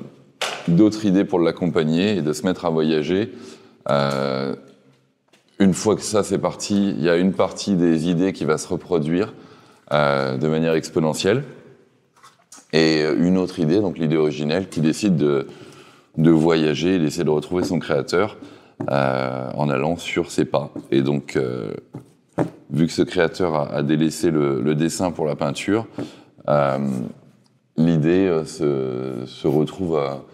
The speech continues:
à aller sur les pas de, de l'école de peinture de Pont-Aven notamment, et en Bretagne. Donc c'est une sorte de, de pèlerinage et autant d'enquêtes pour cette idée, pour essayer de comprendre un petit peu ce qui a pu séduire, euh,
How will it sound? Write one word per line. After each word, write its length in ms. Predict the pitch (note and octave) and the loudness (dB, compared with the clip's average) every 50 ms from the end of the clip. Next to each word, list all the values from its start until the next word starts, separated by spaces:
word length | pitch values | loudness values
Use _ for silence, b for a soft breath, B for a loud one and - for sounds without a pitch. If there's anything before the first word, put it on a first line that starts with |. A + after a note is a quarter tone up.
| B B B B B B B - | B B B B B B B -2
à 80 | - | 2
aller 140 | D2 D#2 D#2+ | 2 4 2
sur 200 | D#2+ - - E2 | 2 0 0 0
les 120 | D2 D2 C#2+ | 2 2 0
pas 220 | - - F2 F#2 | 0 -2 -2 0
de, 260 | F2+ D#2+ C#2 C#2 C#2 | 0 0 0 -2 -2
de 100 | C2+ C#2+ | -2 -2
l'école 300 | C#2+ D2 D2 - E2 D#2 | -2 -4 -4 -2 -2 -2
de 80 | D#2 D2 | -2 -2
peinture 520 | - D#2 D2 C2+ - - F2 F2+ E2 D#2+ D2 | -2 -4 -6 -6 -6 -4 -2 0 0 0 0
de 100 | D2 C#2+ | 0 0
Pont-Aven 520 | - E2 D#2+ D2 D#2+ D2 D2 E2 E2+ E2 | -2 -4 -4 -2 -2 0 0 0 0 0
notamment, 680 | D#2 C#2+ - - D2+ D2+ D2 D#2+ E2+ F2+ F#2+ F#2 F2+ D2 | -2 -4 -4 -6 -6 -4 -4 -4 -6 -6 -8 -10 -10 -10
et 140 | C#2+ C2 B1+ - G1+ G1+ b b b b b b b b - | -10 -8 -10 -10 -14 -16 b b b b b b b b 0
en 120 | - D#2+ | 2 2
Bretagne. 480 | C#2+ C#2+ D2 C#2 D2 D2+ C#2+ D2+ D#2+ E2 - B B B B B B B | 4 4 2 2 0 -2 -2 -2 -4 -6 -8 B B B B B B B
Donc 220 | - C2+ C#2 - - | -8 -6 -6 -8 -6
c'est 100 | - D2 | -4 -2
une 140 | C#2 C#2 | -2 -2
sorte 180 | - - E2+ D#2+ | -2 -2 -2 -2
de, 360 | D2+ D2 C#2+ C#2 C2+ B1+ B1+ C2 - - - - - _ _ _ _ _ - b b b b b b b - - _ _ _ _ - | 0 0 0 0 0 -2 -6 -8 -12 -16 -20 -20 -20 _ _ _ _ _ -20 b b b b b b b -20 -20 _ _ _ _ 2
de 100 | D2+ D#2+ | 4 4
pèlerinage 880 | D2+ - - G#2+ F#2+ F2+ F2 F2+ F2 E2+ E2 E2+ F2+ G2 G#2 G2+ F2 F2 | 4 4 4 4 4 6 4 4 2 0 0 0 2 2 2 0 0 0
et 260 | E2+ D#2 D#2 D2+ D2+ | 2 2 2 2 2
autant 280 | D#2 D#2+ D#2 - F2+ F2 | 2 0 0 -2 -4 -2
d'enquêtes 420 | E2 E2+ D#2 D2 - F#2 F2 - | -2 -2 -2 0 0 0 -2 -2
pour 180 | - E2 D#2 D2+ | -4 -4 -4 -2
cette 260 | - E2+ D2 - - | 0 -2 -2 0 -2
idée, 300 | D2+ C#2+ D#2+ E2+ F#2 F2+ | 0 2 2 2 2 2
pour 140 | - D#2+ D2+ | 0 -2 -4
essayer 160 | C#2+ - E2+ | -2 -2 -4
de 80 | C#2 | -4
comprendre 420 | - - D#2+ D2+ - - F2 E2+ E2+ | -2 -2 -2 -2 -2 -4 -2 -2 0
un 80 | D2+ C#2+ | -2 -2
petit 160 | C#2 - C#2+ | -4 -6 -10
peu 160 | C2+ - F2 F2 | -4 -2 -2 -2
ce 100 | - - | -2 -2
qui 140 | - D#2+ | -2 -2
a 40 | D2+ | -2
pu 160 | - - D#2+ | -2 -4 -8
séduire, 540 | D2+ - - F2 D2+ C#2+ D#2 E2+ F#2 F2 D#2+ | -6 0 0 0 0 0 0 -2 -2 -2 -2
euh, 220 | D2+ C#2+ C#2 C#2 | -2 -4 -4 -6